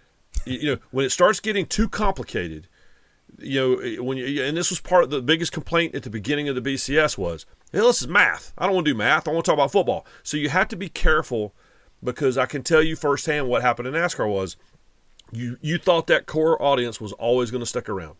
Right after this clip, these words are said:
no matter what. But you kept messing with it and messing with it and messing with it and messing with it. And before you know it,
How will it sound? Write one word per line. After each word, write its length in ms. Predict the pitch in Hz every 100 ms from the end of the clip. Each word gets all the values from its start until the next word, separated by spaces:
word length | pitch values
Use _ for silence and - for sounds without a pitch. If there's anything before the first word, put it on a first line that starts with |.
| -
no 120 | 113
matter 200 | 123 117
what. 300 | 107 80 _ _ - _ -
But 240 | 123 120 _ - _
you 100 | 107
kept 260 | - 139 127
messing 380 | 135 - 160
with 140 | 156 156
it 120 | -
and 140 | 110
messing 320 | 110 123 139 123
with 140 | 123
it 120 | 123
and 120 | 104
messing 320 | 107 117 123 113
with 140 | 113
it 80 | 98
and 120 | 107
messing 300 | 131 143 110
with 160 | 101 95
it. 120 | 98 _ _ _ _ -
And 360 | 117 113 110 113
before 300 | 117 - 127
you 120 | 120
know 260 | 131 151
it, 120 | 135